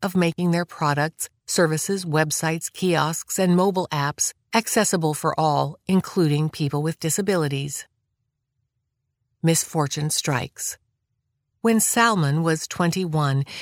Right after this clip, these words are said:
she learned that she had retinitis pigmentosa. It affects the retina, which is the layer of light-sensitive tissue at the back of the eye. Vision loss occurs as the light-sensing cells of the retina deteriorate.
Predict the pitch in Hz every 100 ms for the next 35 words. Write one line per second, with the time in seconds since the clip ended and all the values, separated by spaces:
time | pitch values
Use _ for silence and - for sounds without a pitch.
0 | - - - 208 202 220 240 220 185 -
1 | - 190 180 160 147 143 - 170 175 185
2 | 185 170 175 190 202 - 165 165 170 -
3 | 208 196 - 143 139 - _ _ _ _
4 | - 180 170 - 170 - - 196 202 -
5 | 151 147 170 185 190 175 196 185 180 165
6 | 170 160 165 160 160 - 196 180 170 170
7 | - - 254 156 143 147 165 160 156 147
8 | 147 151 175 165 143 160 156 _ _ _
9 | _ _ _ _ _ 165 180 147 147 143
10 | 143 147 - 226 160 151 156 147 165 156
11 | 156 165 - - 165 156 156 147 - 202
12 | 170 147 160 151 151 165 175 156 147 156
13 | 170 - 214 185 151 143 143 -